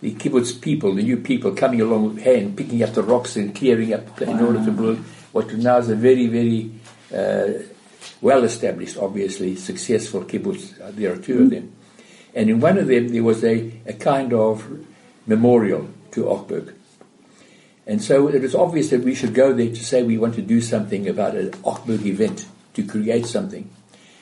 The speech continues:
Speaker 1: And we sat with the people there, and, uh, truth is that very nice people who were in charge of the kibbutz. And, uh, I said to one of them, "If I stopped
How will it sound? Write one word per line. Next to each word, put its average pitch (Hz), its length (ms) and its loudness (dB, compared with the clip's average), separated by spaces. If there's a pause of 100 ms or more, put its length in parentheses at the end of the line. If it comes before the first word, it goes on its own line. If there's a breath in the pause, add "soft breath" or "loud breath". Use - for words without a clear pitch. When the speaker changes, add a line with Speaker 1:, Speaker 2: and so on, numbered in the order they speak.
(160 soft breath)
Speaker 1:
And 113 140 0
we 127 80 0
sat 190 260 0
with 160 100 -2
the 127 80 -2
people 120 320 -2
there, 117 280 0
and, 110 240 0
uh, 107 120 2 (520 loud breath)
truth - 260 -2
is 120 200 0
that 107 220 0 (280 loud breath)
very 156 300 0
nice 113 300 0
people 113 280 -2
who 110 60 -2
were 104 80 -2
in 101 60 -4
charge 104 340 -2
of 98 60 -10
the 92 80 -6
kibbutz. 107 520 -10 (800 soft breath)
And, 104 340 0
uh, - 180 -2
I 117 40 -6
said 156 260 -4
to 143 80 -2
one 127 200 2
of 120 60 2
them, 120 260 0 (160)
"If 120 120 -4
I 175 120 2
stopped - 600 0